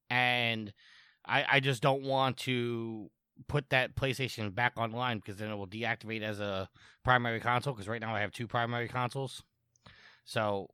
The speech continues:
until I'm done playing all the games on the system, I'm just not gonna bring it online.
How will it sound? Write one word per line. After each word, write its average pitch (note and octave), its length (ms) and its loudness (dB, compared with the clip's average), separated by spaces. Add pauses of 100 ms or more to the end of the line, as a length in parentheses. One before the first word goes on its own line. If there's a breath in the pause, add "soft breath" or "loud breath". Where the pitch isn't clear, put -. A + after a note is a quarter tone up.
until A2+ 240 -2
I'm B2 140 2
done A#2+ 200 2
playing B2 220 0
all A2+ 140 -2
the A#2+ 80 -4
games A2 220 -4
on B2+ 220 2
the G#2 100 -2
system, G2 480 -4 (480 soft breath)
I'm G2+ 120 -6
just G#2+ 160 -6
not A2 140 -2
gonna G#2+ 140 -6 (260)
bring A2+ 160 0
it G#2 60 -4
online. G#2 500 -2